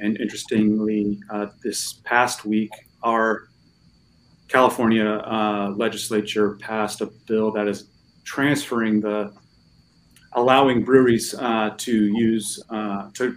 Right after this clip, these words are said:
produce, um, ciders now. So they used to only be available to, uh, wineries in California, uh, but, you know, as of, uh, January first in twenty-four, we're gonna be able to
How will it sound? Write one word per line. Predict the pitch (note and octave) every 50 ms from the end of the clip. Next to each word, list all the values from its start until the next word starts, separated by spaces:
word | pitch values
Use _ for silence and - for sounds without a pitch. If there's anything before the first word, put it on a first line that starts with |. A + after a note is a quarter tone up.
| -
produce, | - C3+ B2 C3 B2 G#2 - - - - - -
um, | B2 A2+ G#2 G2+ G2+ G2+ - - - _ _ _ - _ _ -
ciders | - - C3 A2 A#2 G#2 G2+ F#2+ F#2+ - A2+
now. | G#2 G2+ F2 - - _ _ _
So | - - - - A2+ G#2 G2+ G2 - - - _ -
they | A#2
used | B2 B2 C3 B2 -
to | - C3
only | C3 B2+ B2 A2+
be | A2+ A#2 A#2
available | A2 G#2 A2+ A2 G#2+ G#2+ G#2 G#2+ G#2 G#2
to, | - A2 G#2 G2+ G2+ G2+ G2+ G2+ -
uh, | A2 G#2+ G2+ G2 G2+ G2+ G2+ - - - _ _ _ _
wineries | - A#2 A#2+ A#2+ A#2 A#2 A#2 A2+ A#2 A2+ A2 - - - _ _ _ -
in | A#2 A2 G#2
California, | - G#2+ A2 A2 G#2+ - A#2 A#2 A2 A2 A2 G#2+ G#2+ - _ _ _ _ _ _ _ _ - -
uh, | A2 G2+ G2 G2 G2 - -
but, | G#2+ G#2 G2+
you | - _ _ _ _ _ - G2+
know, | G#2 G#2 G#2+
as | A2 A2 G#2+ G#2+
of, | A2 G#2+ G#2 G#2 G#2 - - - _ _ -
uh, | G#2+ G2 G2 G2 G2 G2 - _
January | - - A2+ G#2+ G#2+ G#2+ G#2 G#2 G2+ G2+
first | - - - A2+ G#2 G#2 G2+ - - -
in | G2+ G2+ G2
twenty-four, | - - A2 G2+ G2+ G2+ - - - A2+ G2+ G2+ G2 F#2+ F#2+
we're | F#2+ G2+
gonna | - G#2 G2+ G2
be | G2+ G#2 G2
able | G2 G2 F#2+ - -
to | - - G#2 F#2+ F#2 F#2